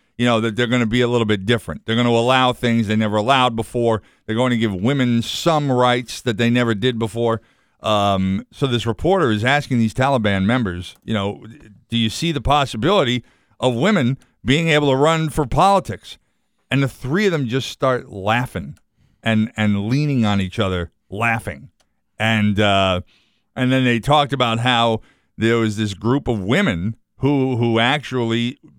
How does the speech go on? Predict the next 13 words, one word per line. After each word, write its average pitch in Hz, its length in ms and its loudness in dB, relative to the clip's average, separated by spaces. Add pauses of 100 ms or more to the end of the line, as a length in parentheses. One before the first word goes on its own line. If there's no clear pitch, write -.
(200)
began 123 480 0
a 127 80 2
demonstration 131 960 -2 (420)
against 123 520 -2
the 143 100 -2
Taliban, 113 640 -2
saying, 143 440 0
you 139 140 0
know, 110 160 2
"Women 123 600 -2
want 135 260 -2
rights." 117 460 -4
And 113 220 0